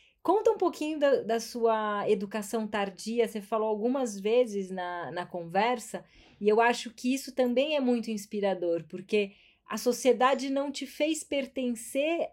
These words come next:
ao sistema educacional na, na sua primeira infância, mas você foi buscar esse pertencimento ao longo da tua trajetória. Conta pra gente como foi.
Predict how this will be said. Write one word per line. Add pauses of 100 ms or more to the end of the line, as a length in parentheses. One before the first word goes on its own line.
ao
sistema
educacional (520)
na,
na
sua
primeira
infância, (640)
mas
você (140)
foi
buscar
esse
pertencimento (480)
ao
longo
da
tua
trajetória. (340)
Conta
pra
gente
como
foi.